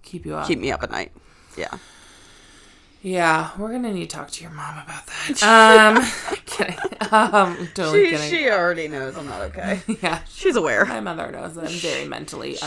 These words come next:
Speaker 1: unstable.
Speaker 2: she's given up.
Speaker 1: Um, yeah, but I don't really know if there are a ton of,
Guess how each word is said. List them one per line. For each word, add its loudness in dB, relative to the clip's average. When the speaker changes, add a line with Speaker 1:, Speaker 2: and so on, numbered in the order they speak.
Speaker 1:
unstable. -4
Speaker 2:
she's -4
given -2
up. -6
Speaker 1:
Um, 8
yeah, -2
but -2
I 0
don't -6
really -4
know -2
if -10
there -4
are -2
a -10
ton -8
of, -6